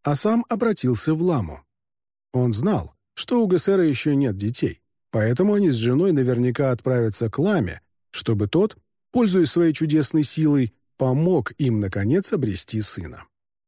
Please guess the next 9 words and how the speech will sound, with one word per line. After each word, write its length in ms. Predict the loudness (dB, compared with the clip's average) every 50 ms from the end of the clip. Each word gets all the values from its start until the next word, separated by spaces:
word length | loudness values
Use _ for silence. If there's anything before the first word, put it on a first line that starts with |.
| _ _ _ _ _ _ _ -2
Урмай-Гохан 1040 | 0 0 2 0 0 0 0 0 0 0 0 2 2 0 0 -4 -6 -6 -8 -8 -6
действительно 640 | -4 -4 -4 -2 -2 -2 -2 0 0 0 0 2 0
упросила 640 | 0 0 0 -2 0 -2 -2 -2 0 0 0 0 -2
Гессера 580 | -2 -2 -2 -2 -2 0 0 0 0 0 -2
поехать 580 | -2 -2 -2 0 0 0 -2 -2 -2 -4 -6 -4
с 120 | -4 -2
ней 220 | -2 0 0 -2 -2
к 120 | -2 -2
ламе. 500 | -2 0 0 -2 -2 -6 -10 -14 -18 -20